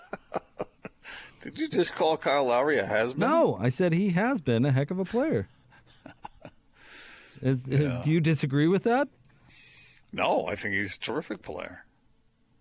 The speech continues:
Speaker 2: Yeah, I think he
Speaker 1: Uh,
Speaker 2: has been,
Speaker 1: but
Speaker 2: for sure.
Speaker 1: thirty-five is thirty-five. I get,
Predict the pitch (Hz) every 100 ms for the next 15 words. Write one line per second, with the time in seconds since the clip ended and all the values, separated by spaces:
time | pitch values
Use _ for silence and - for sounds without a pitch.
0 | _ 196 220 123 90 135 190 233 294 320
1 | - - 98 - - 147 123 107 120 113
2 | 110 123 - 117 113 104 151 147 85 107
3 | 98 98 113